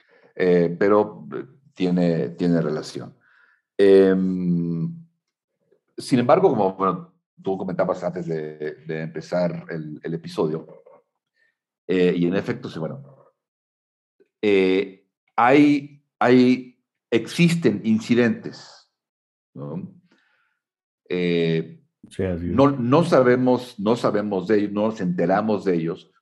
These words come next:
Speaker 1: como nos enteramos de este que sucedió, porque se grabó,
Speaker 2: Ujú.
Speaker 1: en fin, ¿no? Pero hay muchos in-, muchos incidentes,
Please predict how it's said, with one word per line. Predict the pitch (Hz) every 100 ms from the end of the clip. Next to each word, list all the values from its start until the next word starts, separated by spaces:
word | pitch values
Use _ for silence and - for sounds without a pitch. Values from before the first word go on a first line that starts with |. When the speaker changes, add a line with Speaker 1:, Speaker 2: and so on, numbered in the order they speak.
| _
Speaker 1:
como | 95 90
nos | 87
enteramos | 92 90 98 95 95 90
de | 85
este | 80 90
que | 87
sucedió, | 90 - 104 117 - - _
porque | - 73 -
se | 80
grabó, | 85 107 120
Speaker 2:
Ujú. |
Speaker 1:
en | 95 -
fin, | - 135 -
¿no? | - - 190 - _ _ _ _ _ _ _ _ _ - -
Pero | 127 147 165 85 - - _ _ _
hay | 123 135
muchos | 117 92 - -
in-, | 82 80
muchos | 73 71 80 82
incidentes, | 90 90 110 107 90 - - - _